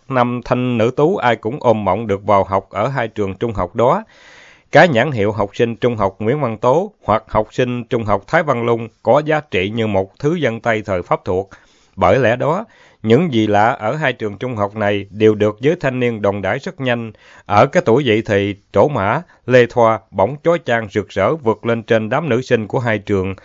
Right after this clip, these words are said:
Tiếng đồn hoa khôi miền Tây xuất hiện từ dạo ấy. Không phải Thoa là cô nữ sinh đẹp nhất của hai trường Nguyễn Văn Tố, còn có những cô Đầm Lai, những Kim Chi Ngọc Diệp xinh hơn nhiều, nhưng không xuất hiện giang hồ qua những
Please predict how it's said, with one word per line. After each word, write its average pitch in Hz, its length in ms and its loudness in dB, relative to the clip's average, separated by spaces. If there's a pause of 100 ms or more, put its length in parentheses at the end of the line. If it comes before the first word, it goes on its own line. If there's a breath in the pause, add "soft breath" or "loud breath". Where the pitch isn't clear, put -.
(260 loud breath)
Tiếng 165 240 6
đồn 101 260 4
hoa 123 220 2
khôi 113 300 0
miền 98 260 -6
Tây 113 160 0
xuất - 240 -6
hiện 101 200 -2
từ 98 140 -2
dạo 92 240 -2
ấy. 131 300 -4 (1080 soft breath)
Không 131 340 4
phải 117 180 4
Thoa 135 240 4
là 107 260 0
cô 123 240 -2
nữ 113 160 -4
sinh 123 240 -4
đẹp 104 160 -2
nhất 139 280 -6
của 131 140 -4
hai 123 180 -2
trường 101 360 -2
Nguyễn 117 200 -2
Văn 117 160 -2
Tố, 160 360 -2 (220 soft breath)
còn 113 260 6
có 156 120 4
những 143 240 0
cô 127 200 2
Đầm 104 220 0
Lai, 117 320 0 (200)
những 113 240 -2
Kim 127 300 0
Chi 123 220 0
Ngọc 101 260 -4
Diệp 107 200 0
xinh 123 240 -2
hơn 117 260 -2
nhiều, 101 280 0 (160 soft breath)
nhưng 120 240 2
không 117 300 2
xuất - 240 -2
hiện 110 180 2
giang 113 200 2
hồ 98 300 0
qua 117 140 4
những 107 260 -2